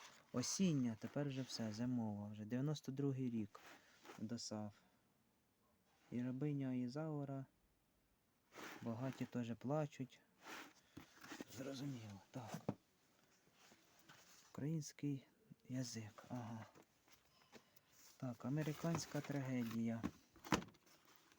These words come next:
Я колдуння, дивіться, яка колдуння. Ох, і в дев'яностих наклепали оцих. Вагони, вагони просто різних.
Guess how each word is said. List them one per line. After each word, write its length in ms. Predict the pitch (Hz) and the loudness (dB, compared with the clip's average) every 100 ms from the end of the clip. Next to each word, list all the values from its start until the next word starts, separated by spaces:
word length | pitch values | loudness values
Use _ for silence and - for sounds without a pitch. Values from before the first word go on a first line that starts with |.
| - - - - - - - | -20 -10 -10 -10 -16 -8 -2
Я 220 | 127 170 | 2 2
колдуння, 680 | - 160 147 156 139 113 104 | 2 2 4 4 6 4 0
дивіться, 460 | 107 110 110 - | -2 -4 -6 -8
яка 220 | 101 - 113 | -10 -10 -8
колдуння. 640 | - 113 113 107 101 101 - - - - - - - - - - - - - - - - | -6 -4 -4 -6 -6 -10 -12 -14 -14 -14 -16 -14 -10 -8 -8 -10 -16 -10 -6 -6 -8 0
Ох, 200 | 180 - | 0 2
і 40 | 151 | 2
в 40 | |
дев'яностих 640 | 143 139 139 131 - 127 | 4 6 6 4 2 0
наклепали 640 | 123 120 127 123 120 113 113 | 0 2 0 0 0 0 -2
оцих. 300 | 107 - 107 - - - - - - - - - | -6 -8 -8 -10 -16 -20 -20 -20 -20 -20 -18 -12
Вагони, 640 | 101 117 139 147 147 127 120 | -4 0 2 4 4 4 2
вагони 520 | 139 139 143 127 113 | 0 2 2 2 0
просто 420 | 131 123 - 113 - - - - - - - - - | -2 -4 -6 -12 -12 -16 -20 -20 -20 -20 -20 -20 -6
різних. 580 | 131 131 123 123 117 | -2 0 0 -2 -4